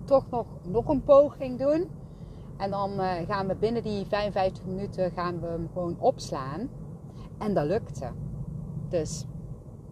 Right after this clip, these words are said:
dat deel, eh, heb ik ook, eh, online gezet. Maar eigenlijk,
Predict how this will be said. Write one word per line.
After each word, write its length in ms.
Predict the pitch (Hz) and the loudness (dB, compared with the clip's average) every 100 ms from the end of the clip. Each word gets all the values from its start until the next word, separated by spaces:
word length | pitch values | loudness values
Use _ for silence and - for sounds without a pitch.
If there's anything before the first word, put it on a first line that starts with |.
| - - | -12 -6
dat 180 | 156 175 - | -2 -2 2
deel, 420 | 190 175 175 147 | 6 8 8 6
eh, 300 | 165 170 156 147 - | 0 -2 -2 -4 -6
heb 240 | 175 156 | -6 -4
ik 140 | 170 | -4
ook, 360 | - 156 156 - | -4 -4 -4 -6
eh, 340 | 165 156 151 143 | -6 -4 -4 -4
online 500 | 170 160 151 165 208 | -4 -2 0 0 -2
gezet. 520 | 202 - 240 339 - - - - - - - - - - | -4 0 2 2 -4 -12 -10 -10 -10 -12 -14 -14 -16 -10
Maar 220 | 185 196 185 | -2 -2 0
eigenlijk, 720 | 190 254 226 185 185 - | 0 0 4 4 4 0